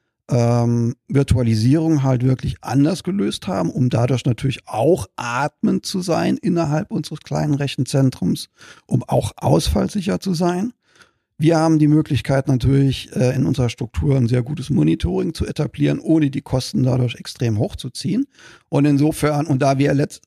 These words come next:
äh, letztendlich, und das ist aus meiner Sicht das Hauptargument, äh, jetzt keine Software-as-a-Service-Lösung anbieten, auf die dann ganz viele Kunden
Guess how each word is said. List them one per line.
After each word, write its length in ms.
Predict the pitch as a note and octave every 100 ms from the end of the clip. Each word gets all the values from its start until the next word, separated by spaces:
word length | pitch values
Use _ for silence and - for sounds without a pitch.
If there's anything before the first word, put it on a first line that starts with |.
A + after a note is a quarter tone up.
| -
äh, 160 | - D3 -
letztendlich, 540 | - D#3+ - D3 - -
und 60 |
das 120 | G#2+ -
ist 40 |
aus 120 | C3
meiner 260 | C3 C3 B2
Sicht 180 | B2 -
das 180 | -
Hauptargument, 840 | A2 D#3+ - D#3 D3+ C#3+ C3+ C3+ - _ _ _ _ _ _
äh, 180 | - B2+
jetzt 260 | B2+ - - _
keine 440 | - - C#3+ F#3+ E3+
Software-as-a-Service-Lösung 1800 | A#2+ D#3+ E3 - C#3+ B2+ C#3 C3 C3 - C3+ G#3 G3+ - C#3 C3 G2+ -
anbieten, 840 | C#3+ D3 D#3+ - - F#3+ F#3+ D#3+ -
auf 240 | - - -
die 140 | D3+
dann 160 | D#3 D#3+
ganz 260 | C#3+ D3
viele 260 | - C#3 C#3
Kunden 600 | - F#3 G#3 G#3+ G#3+